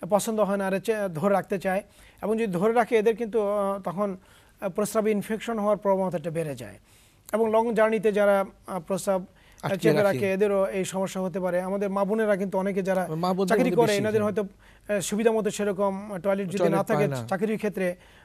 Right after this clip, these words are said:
Speaker 1: আহ, তাহলে তারাও ধরে রাখে। এর থেকে অনেকের ইউরিনে ইনফেকশন হওয়ার প্রবণতা বেড়ে যায়। এবং ইনফেকশন থেকে আবার আকস্মিক কিডনি বিকল হতে পারে।
Speaker 2: তাহলে কি আ-, আকস্মিক কিডনি বিকল, আমরা অনুষ্ঠানের একেবারে শেষ প্রান্তে,
Speaker 1: জি।
Speaker 2: আকস্মিক কিডনি বিকলের রোগীকে কি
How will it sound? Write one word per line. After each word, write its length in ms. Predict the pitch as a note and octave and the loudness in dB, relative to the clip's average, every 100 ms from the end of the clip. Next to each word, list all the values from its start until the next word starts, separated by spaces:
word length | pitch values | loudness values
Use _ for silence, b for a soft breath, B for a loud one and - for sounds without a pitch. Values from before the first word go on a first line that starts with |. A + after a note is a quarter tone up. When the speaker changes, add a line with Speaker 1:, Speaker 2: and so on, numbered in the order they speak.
| - | -8
Speaker 1:
আহ, 120 | G3 | -6
তাহলে 300 | F3+ F#3+ G#3+ | -2 0 0
তারাও 240 | G3 G3 | 2 2
ধরে 240 | F#3 D#3 F#3 | 0 0 0
রাখে। 340 | F3+ F3+ F3 b b b | -2 -4 -6 b b b
এর 80 | A3+ | -8
থেকে 160 | G#3 C4 | -4 -2
অনেকের 320 | B3+ A3 A#3 | -2 0 0
ইউরিনে 400 | G#3+ G3+ G3+ F#3+ | 0 -2 0 -2
ইনফেকশন 420 | F3 - G3 G3 | -4 -8 -8 -8
হওয়ার 180 | F3 F3 | -6 -6
প্রবণতা 400 | D#3 E3+ D#3 D3+ | -6 -6 -8 -12
বেড়ে 240 | C#3+ C3 | -12 -12
যায়। 180 | B2 B2+ C3 b b b - | -12 -18 -20 b b b -2
এবং 160 | B3 | 0
ইনফেকশন 400 | A#3+ B3 A3+ A#3 | 0 0 -2 -4
থেকে 140 | G#3 G3+ | 0 0
আবার 160 | G3 F#3+ b b b | 0 -2 b b b
আকস্মিক 380 | F#3+ F#3 F#3 F#3+ | -8 -6 -6 -6
কিডনি 200 | F3+ E3 | -6 -6
বিকল 240 | D#3 D3+ C#3+ | -6 -8 -10
হতে 220 | C3+ B2+ | -12 -16
পারে। 180 | C3 - - - | -18 -20 -20 -10
Speaker 2:
তাহলে 220 | D3+ D#3+ | -6 -6
কি 180 | D3 - | -8 -12
আ-, 140 | - C#3+ | -8 -8
আকস্মিক 400 | C3+ F#3+ - F#3 | -6 -6 -6 -8
কিডনি 260 | F#3 E3+ | -8 -6
বিকল, 380 | D#3 E3+ - E3 | -6 -6 -6 -6
আমরা 220 | D3+ E3 | -4 -4
অনুষ্ঠানের 420 | E3+ F#3+ F#3+ G3 | -2 -2 -2 -4
একেবারে 220 | D#3 F3 E3 | -6 -4 -4
শেষ 280 | - F3 | -4 -6
প্রান্তে, 400 | - B2+ A2 B2 | -6 -10 -8 -10
Speaker 1:
জি। 400 | F#3+ - - - | -12 -16 -20 -10
Speaker 2:
আকস্মিক 420 | D3+ D#3+ G3+ - G3 | -8 -6 -6 -6 -8
কিডনি 320 | G#3 F#3+ G3+ - - | -8 -4 -6 -6 -8
বিকলের 460 | E3 E3+ E3 E3+ | -6 -2 0 0
রোগীকে 340 | D3+ D#3+ D#3 D#3+ | -2 -6 -6 -8
কি 200 | D#3+ | -8